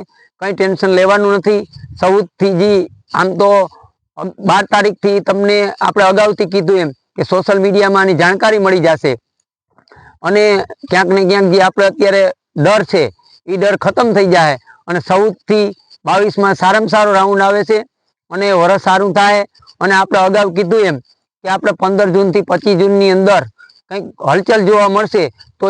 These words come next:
એ મિત્રો, હવે સચોટ તારીખ તમને આપી દઉં કે આપણે ત્રેવીસથી પચીસની આસપાસ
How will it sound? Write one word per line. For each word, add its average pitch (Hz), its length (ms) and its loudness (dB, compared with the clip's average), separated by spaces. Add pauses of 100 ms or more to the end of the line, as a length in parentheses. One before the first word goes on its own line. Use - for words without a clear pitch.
એ - 40 -2
મિત્રો, 196 340 -2
હવે 202 100 0
સચોટ 190 440 -2
તારીખ 196 380 0
તમને 196 220 0
આપી 208 300 0
દઉં 151 120 0 (400)
કે 190 60 -8
આપણે 196 320 -2
ત્રેવીસથી 208 460 0
પચીસની 202 440 0
આસપાસ 196 400 0